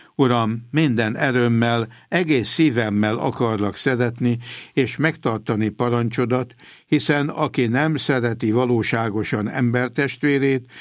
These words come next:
az megveti parancsodat, aki pedig megveti parancsodat,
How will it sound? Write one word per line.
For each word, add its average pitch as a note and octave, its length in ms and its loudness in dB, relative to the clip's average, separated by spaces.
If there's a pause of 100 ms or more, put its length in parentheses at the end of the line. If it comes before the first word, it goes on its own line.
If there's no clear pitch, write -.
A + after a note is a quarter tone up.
(200)
az G3+ 220 2
megveti A2+ 560 0
parancsodat, A#2 840 0 (280)
aki D3 260 0
pedig A2+ 340 -2
megveti B2+ 560 0
parancsodat, A#2 800 -2